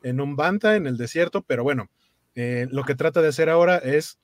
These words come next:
justamente recuperar su nave, el anteriormente conocido como Esclavo Uno, el Slave One. ¿En dónde está? Pues en donde la dejó <laughs> estacionada, o sea, en el Palacio de Jabba. Eh, y pues de buenas a primeras, básicamente trata de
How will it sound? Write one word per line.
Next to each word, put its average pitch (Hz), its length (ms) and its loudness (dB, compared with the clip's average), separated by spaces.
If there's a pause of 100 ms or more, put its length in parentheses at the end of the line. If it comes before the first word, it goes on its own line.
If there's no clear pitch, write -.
justamente 135 520 -4
recuperar 117 440 -6
su 123 140 -14
nave, 160 360 -2
el 117 80 -4
anteriormente 117 600 -8
conocido 107 400 -10
como 104 260 -12
Esclavo 113 400 -6
Uno, 160 200 -2
el 113 120 -4
Slave 113 240 -6
One. 165 200 0 (420)
¿En 117 140 -2
dónde 160 180 2
está? 254 300 6 (180)
Pues 127 160 -4
en 110 140 -4
donde 110 260 -4
la 113 180 -4
dejó 113 220 -4
<laughs> - 0 -
estacionada, 185 800 2 (340)
o 135 140 -4
sea, 147 280 -2
en 123 140 -4
el 117 120 -6
Palacio 127 380 -6
de 135 120 -4
Jabba. 170 280 0 (840)
Eh, 127 360 0 (840)
y 202 360 2
pues 151 540 0
de 143 100 0
buenas 151 260 0
a 147 80 -4
primeras, 170 560 -4
básicamente 143 720 -6
trata 139 360 -4
de 117 500 -4